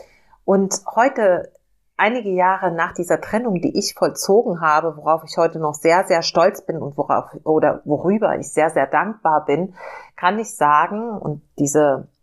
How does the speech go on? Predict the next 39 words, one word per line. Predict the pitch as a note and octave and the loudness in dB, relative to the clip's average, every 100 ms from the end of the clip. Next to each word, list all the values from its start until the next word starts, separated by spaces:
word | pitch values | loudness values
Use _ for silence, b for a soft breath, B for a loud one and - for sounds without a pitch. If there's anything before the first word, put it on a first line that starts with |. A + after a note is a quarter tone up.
| _ _ - | _ _ -4
Erkenntnis | D#3+ - F#3 F#3+ D3+ - | -2 0 -2 -2 -8 -6
gibt | - - | -10 -6
es | - | -4
schon | C#3+ C3+ | -4 -2
länger, | D3 G#3 F3+ | 0 2 0
aber | C#3 C#3+ C#3 | 0 0 0
heute | D3+ E3 E3+ | 2 0 -2
sehe | E3 D3 | -2 -2
ich | C#3+ | -2
sie | D3 | -6
so | C#3 | -4
klar | D3 - D#3 F3+ F3+ | -4 0 2 2 0
wie | D#3+ | -2
nie, | F3 G3 F3+ G#3 B B B - | -2 0 -2 -4 B B B -6
dass | D3+ | -4
ich | D#3+ - | -4 -2
für | E3+ - | -2 0
all | F#3 A3+ | 2 4
die | A3+ | 2
Jahre, | G3 F#3+ F#3 | 0 0 0
und | C#3+ C3+ | -2 -2
das | - - | -4 -2
waren, | D3 C#3+ D3 D3 b b b - | 0 2 -2 -8 b b b 0
wenn | D#3+ | 2
ich's | D#3+ - | 0 -2
bewerten | D#3 C#3+ C#3+ - F3 | 0 2 2 0 0
möchte, | F3 F3 D#3 | 0 -2 -4
und | D3+ | -4
ich | D3 | -4
versuche | - D3 E3 - | -4 -4 -2 -2
immer | D3 D3+ | 0 0
mehr | D3+ C3+ C3 - | 0 0 -2 -4
wegzukommen | C#3+ - - F3 - B2 | -6 -6 -4 -4 -4 -6
von | B2+ C3+ | -4 -6
diesen | C3+ C3 C#3 | -4 -6 -4
Bewertungen, | C3 C3+ B2+ C3+ C#3+ D3 E3+ F3 B B B | -2 2 0 0 -8 -6 -6 -8 B B B
wenn | D#3+ | 0
ich's | E3 - | 0 -2
bewerten | C#3 D3 D3+ - F#3+ F#3 F3+ | 0 2 2 0 -6 -6 -8